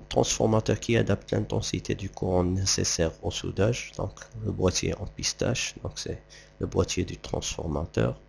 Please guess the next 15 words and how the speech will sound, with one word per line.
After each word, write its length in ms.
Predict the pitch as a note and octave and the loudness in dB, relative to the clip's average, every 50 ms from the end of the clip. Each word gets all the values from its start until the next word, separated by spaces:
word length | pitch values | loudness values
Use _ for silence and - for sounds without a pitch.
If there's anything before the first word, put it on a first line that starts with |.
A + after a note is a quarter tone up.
| - - - - - - - - - - - - - - - | -20 -20 -20 -20 -16 -12 -8 -6 -4 -4 -4 -6 -8 -10 -4
Ensuite, 540 | - A2 A#2 - - - C#3 B2+ - - - - | 0 2 2 2 4 4 4 4 4 -2 -4 0
un 100 | - A#2 | 0 0
capteur 440 | - - B2 - - - - A#2+ A#2 | 2 2 0 0 2 2 2 2 4
de 100 | A2+ G#2+ | 4 2
force 360 | - - - A2+ G#2+ - - | 0 2 -2 -2 0 -2 -6
qui 160 | - - A2 | -2 0 0
mesure 500 | G#2+ G#2 G#2 G#2 G#2 G2+ G#2 G2 F#2+ F#2+ | 2 2 4 4 4 4 4 2 2 4
l'intensité 840 | F#2+ F#2+ G2 G2+ - G2 G2+ G2+ - - - G2 - - - G2 E2 - - - - - - - - - - - - - - - - - - - - | 4 4 4 4 4 2 2 2 2 0 -2 -4 0 2 2 2 2 0 -4 -10 -12 -12 -14 -20 -20 -20 -20 -20 -20 -20 -20 -20 -20 -20 -10 -4 0
des 100 | G#2+ G2+ | 0 0
forces 320 | - - G2 G2 - - | 2 0 0 0 0 -2
de 60 | - | -4
serrage 560 | - - - F#2+ F#2+ G2 F#2 E2+ F2+ G2 - - | -4 0 0 2 4 6 4 4 4 0 -6 -4
et 60 | - | -4
de 120 | G2 F2 F#2 | -2 -2 -2
forgeage 560 | E2+ - - - E2 F2+ F#2+ G#2+ A#2+ A#2 A#2 | -2 -2 -2 -2 -2 0 0 0 0 0 -4